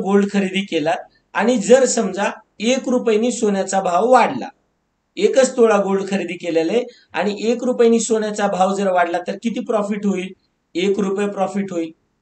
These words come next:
बरोबर आहे? लक्षात ठेवा मित्रांनो, मी rupees मध्ये सांगतोय, त्याच्यानंतर dollar मध्ये तुम्हाला लक्षात येऊन जाईल. एक रुपये profit होईल. जर समजा आपण दहा तोळे गोल्ड घेतला असेल, एक रुपयानी सोन्याचा भाव वाढला तर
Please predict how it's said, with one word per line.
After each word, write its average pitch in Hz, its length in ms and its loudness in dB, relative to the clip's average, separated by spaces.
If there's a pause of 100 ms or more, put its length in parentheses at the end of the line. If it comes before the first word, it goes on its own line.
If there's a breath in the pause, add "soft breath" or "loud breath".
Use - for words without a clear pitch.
(100)
बरोबर 247 280 4
आहे? 180 120 4
लक्षात 160 340 2
ठेवा 196 240 0
मित्रांनो, 170 360 -2
मी 180 120 -6
rupees 202 320 -2
मध्ये 220 200 0
सांगतोय, 202 380 -2
त्याच्यानंतर 208 460 -2
dollar 190 340 0
मध्ये 196 180 -4
तुम्हाला 196 320 -6
लक्षात 190 340 -4
येऊन 127 160 -6
जाईल. 110 140 -12 (520 soft breath)
एक 220 220 0
रुपये 233 260 2
profit 214 400 -2
होईल. 185 180 -4 (520)
जर 247 160 6
समजा 240 340 2
आपण 233 360 0
दहा 220 260 2 (100)
तोळे 240 220 10
गोल्ड 214 280 4
घेतला 175 340 -2
असेल, 135 300 -2 (460)
एक 247 280 2
रुपयानी 254 440 4
सोन्याचा 240 420 2
भाव 202 240 4
वाढला 156 280 4
तर 147 180 -6